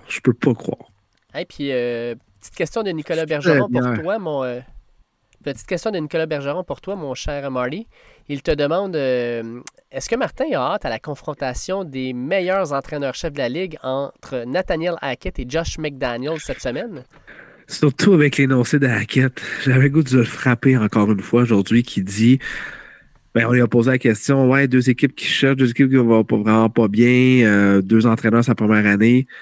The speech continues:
Speaker 1: Bah, ben, il y a une équipe qui doit gagner cette semaine, hein ?
Speaker 2: <laughs>
Speaker 1: Tu me niaises-tu,
Speaker 3: Hey,
Speaker 1: là ?
Speaker 3: no shit, Sherlock ! <laughs>
Speaker 1: Somebody's gotta win.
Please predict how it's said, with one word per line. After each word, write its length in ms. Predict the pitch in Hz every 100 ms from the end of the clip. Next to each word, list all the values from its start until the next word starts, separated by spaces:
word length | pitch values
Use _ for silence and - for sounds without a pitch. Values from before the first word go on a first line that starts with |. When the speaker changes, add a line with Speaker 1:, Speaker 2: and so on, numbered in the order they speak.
| - _
Speaker 1:
Bah, 180 | - 104 - - 135
ben, 160 | - 76
il 80 | 82
y 40 |
a 20 |
une 60 | 104
équipe 260 | 110 131 127
qui 120 | 123
doit 180 | 123 120
gagner 320 | 120 123 127
cette 120 | 127
semaine, 340 | 139 127 98 110
hein ? 160 | 160 - _ _ - - - - - 571 587 - 554 - _ -
Speaker 2:
<laughs> 120 | 220 - - -
Speaker 1:
Tu 140 | -
me 40 | 185
niaises-tu, 1300 | 139 233 165 101 - - - 156 180 117 110 120 113
Speaker 3:
Hey, 60 |
Speaker 1:
là ? 240 | 104 110 113
Speaker 3:
no 100 | 214 196
shit, 360 | - 226 269
Sherlock ! 760 | - 233 233 247 277 262 - - 185 -
<laughs> 200 | - -
Speaker 1:
Somebody's 920 | - - - 175 180 175 170 196 151
gotta 260 | 135 131
win. 560 | 123 127 135 120 110